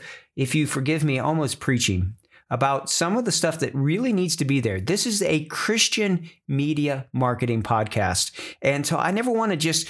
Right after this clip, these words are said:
sit there and talk about pixels and algorithms and, and forget that we're talking about the Holy Spirit and what he is doing in the world. We will not be the first people to witness.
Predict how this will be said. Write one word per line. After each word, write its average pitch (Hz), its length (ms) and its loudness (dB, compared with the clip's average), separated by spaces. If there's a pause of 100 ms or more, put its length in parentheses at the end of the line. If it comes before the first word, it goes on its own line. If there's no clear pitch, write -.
(100)
sit 165 220 -4
there 175 100 0
and 151 80 -2
talk 156 220 -2
about 123 240 0
pixels 156 480 0
and 117 80 0
algorithms 131 640 0
and, 123 200 0
and 131 120 0
forget 147 480 -2 (320)
that 135 120 -2
we're 170 120 0
talking 262 400 -2
about 165 200 0
the - 60 0
Holy 143 340 0
Spirit 123 560 0 (220)
and 120 160 0
what 120 220 2
he 190 500 0
is 113 160 0
doing 120 240 2
in 117 140 0
the 110 80 2
world. 101 340 0 (960)
We 156 240 2
will 214 140 0
not 151 440 0
be 170 180 2
the 135 120 0
first 160 400 -2
people 135 340 0
to - 160 0
witness. - 640 0